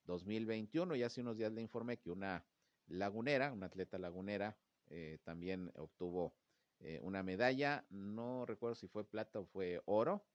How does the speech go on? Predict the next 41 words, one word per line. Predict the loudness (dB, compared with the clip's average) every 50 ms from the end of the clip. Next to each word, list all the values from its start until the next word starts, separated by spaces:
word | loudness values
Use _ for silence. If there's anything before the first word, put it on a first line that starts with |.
| _
No | -6 -6 -2
fue | 0 2
bronce, | 2 2 2 0 0 -4 -6
fue | -6 -6 -6 -4
plata | -2 -4 -2 -2 -2 -2 -2 -4
o | -8 -10
fue | -8 -4 0 2
oro. | 2 4 4 4 4 2 -2 _ _ _ _ _ _ _ _ _ _ -12 -8
Eh, | -6 -4 -2 -2 -2 -2 -2 -4 -6 -8 -10 -14 -10 -6
también | -4 -2 0 2 2 2 2 0 -4
en | -8 -8 -6
natación. | -6 -6 -6 -6 -6 -2 2 2 2 2 0 -4 _ _ _ -14
Así | -12 -12 -8 -8 -8
que | -4 0 2 2 2
buena | 2 2 2 2 0 0 0
participación | -4 -8 -6 -10 -10 -6 -6 -4 0 0 0 0 0 -2 -8
hasta | -12 -12 -8 -4 -4
este | -4 -4 -6 -8 -10
momento | -8 -6 -6 -4 -6 -6 -4 -2 -2 -2 -2 -4 _ _ _ _ _ _
por | -8 -8 -6
parte | -2 -2 -2 -2 -2 -2 0 0 0 -2
de | -2 -2 -2
los | -2 -2 -6
atletas | -10 -8 -2 -2 -2 0 0 0 0 0 -2 -6 -12 -12 -14 _ _ _ _ _ _ _ _ _ _ _ _ -14
de | -10 -4 0 2 4 4 2 2
Coahuila | 4 4 4 6 6 6 4 4 2 2 -4 -8
en | -6 -6
estos | -6 -6 -6 -10 -6 0
Juegos | 2 2 4 4 2 0 -2 -4 -14 -16 -18 -20 _ _ _ _ -8
conade | -4 -2 0 0 0
dos | 0 -2 -2 -2
mil | -4 -4 -2
veintiuno, | -2 -4 -2 -2 -2 0 0
Juegos | 0 -2 -2 -2
Nacionales | -2 -4 -6 -6 -6 -4 -4 -4 -4 -6 -8
que | -10 -14
se | -14 -14 -14
están | -8 -6 -6 -6 -4
llevando | -6 -6 -6 -6 -10 -8
a | -2
cabo | 0 2 4 4 2 2 0